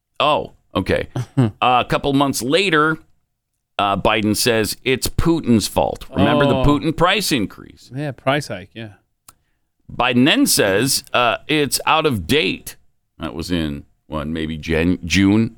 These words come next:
Speaker 1: of this year?
Speaker 2: Out of date.
Speaker 1: Uh, Biden says zero percent inflation
Speaker 2: Oh.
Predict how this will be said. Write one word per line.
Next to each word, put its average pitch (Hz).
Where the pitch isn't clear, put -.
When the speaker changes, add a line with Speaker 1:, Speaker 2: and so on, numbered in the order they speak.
Speaker 1:
of 85
this 98
year? 101
Speaker 2:
Out 113
of 107
date. -
Speaker 1:
Uh, 82
Biden 113
says 107
zero 123
percent 160
inflation 127
Speaker 2:
Oh. 139